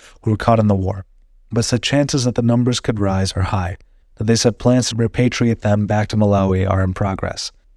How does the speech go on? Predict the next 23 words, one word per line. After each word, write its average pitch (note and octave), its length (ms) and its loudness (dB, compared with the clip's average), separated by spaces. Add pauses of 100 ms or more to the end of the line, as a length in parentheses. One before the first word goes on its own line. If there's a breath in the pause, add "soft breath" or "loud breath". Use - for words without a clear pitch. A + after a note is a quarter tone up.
(160)
John A#2+ 340 4
Kabahe, G2+ 680 0 (180)
the - 100 -10
spokesperson B2 680 0
for B2 80 0
the A2 80 -4
ministry, G#2+ 500 0
assured A#2 340 0
that G#2+ 80 -4
the G#2+ 80 -4
government A2+ 360 2
is G#2 140 0
doing G#2 220 0
all A#2+ 260 2
it A#2 80 -4
can F#2 340 -4 (400 soft breath)
to - 100 -2
repatriate G#2+ 600 0
its G#2+ 160 -2
citizens G#2 460 0
to - 120 -2
either G2 240 0
Ethiopia A2 680 0